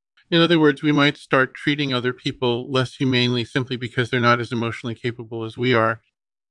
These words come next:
Additionally, if we design machines in a way that they are very intelligent but also lack emotional empathy, the machines might come to think of humans as objects rather than fellow humans, as objects rather than fellow humans.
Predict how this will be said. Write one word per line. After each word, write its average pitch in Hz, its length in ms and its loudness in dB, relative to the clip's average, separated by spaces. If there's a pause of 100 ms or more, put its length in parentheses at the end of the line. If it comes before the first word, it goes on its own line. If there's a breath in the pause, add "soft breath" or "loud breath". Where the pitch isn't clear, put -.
(140)
Additionally, 160 680 2
if 143 160 -6
we 147 120 2
design 160 480 2
machines 139 580 -2
in 135 100 -4
a 127 60 -2
way 127 160 4
that 123 180 -4
they 127 100 2
are 123 120 2
very 127 220 0
intelligent 135 540 -2
but 127 100 -4
also 127 260 -2
lack 123 380 2
emotional 127 500 -2
empathy, 127 500 -2
the 120 120 -2
machines 131 460 -4
might 127 180 -2
come 127 160 -2
to 120 80 -4
think 117 220 -6
of 120 80 -6
humans 123 420 0
as 117 140 -2
objects 120 420 0
rather 117 220 4
than 120 160 -2
fellow 120 300 0
humans, 120 540 0 (240 loud breath)
as 151 140 0
objects 135 420 0
rather 123 260 4
than 117 160 0
fellow 117 300 2
humans. 123 640 0